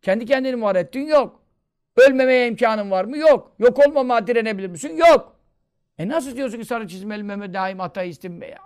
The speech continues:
neyse işte deistim,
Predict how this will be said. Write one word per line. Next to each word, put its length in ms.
neyse 400
işte 340
deistim, 500